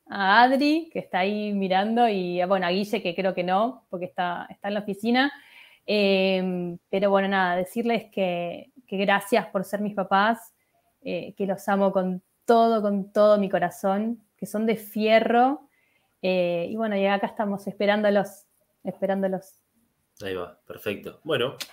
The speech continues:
Speaker 2: ahí va, ahí va, ahí está Adriana seguramente emocionada, me juego que sí.
Speaker 1: Seguramente
Speaker 2: Eh,
Speaker 1: va.
Speaker 2: seguramente Guille va,
Speaker 1: <laughs>
Speaker 2: va, va a mirar el, el vivo,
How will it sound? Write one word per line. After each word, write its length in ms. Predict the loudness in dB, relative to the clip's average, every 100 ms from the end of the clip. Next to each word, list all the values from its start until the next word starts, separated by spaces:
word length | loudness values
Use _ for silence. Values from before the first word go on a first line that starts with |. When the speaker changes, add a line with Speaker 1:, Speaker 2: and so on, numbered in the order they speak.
| -10
Speaker 2:
ahí 180 | -6 -2
va, 120 | 0
ahí 100 | 0
va, 220 | 0 0
ahí 120 | -2 -4
está 360 | -4 -4 -2
Adriana 320 | -2 -2 -2 -4
seguramente 580 | -4 -2 -2 -2 -2
emocionada, 580 | -2 0 0 2 2 0
me 140 | -2 -4
juego 300 | 0 2 2
que 80 |
sí. 220 | -2 0 4
Speaker 1:
Seguramente 880 | 8 10 10 8 4 4 2 2
Speaker 2:
Eh, 40 | 4
Speaker 1:
va. 60 | 6
Speaker 2:
seguramente 580 | 6 4 2 -2 -4 -10
Guille 500 | -2 2 4 4 2
va, 180 | 0 -2
Speaker 1:
<laughs> 460 | -4 -8 -18 -4 0
Speaker 2:
va, 240 | 0 0 0
va 60 |
a 40 | 2
mirar 220 | 4 2
el, 260 | 2 0 -2
el 160 | -2
vivo, 480 | -2 0 0 -2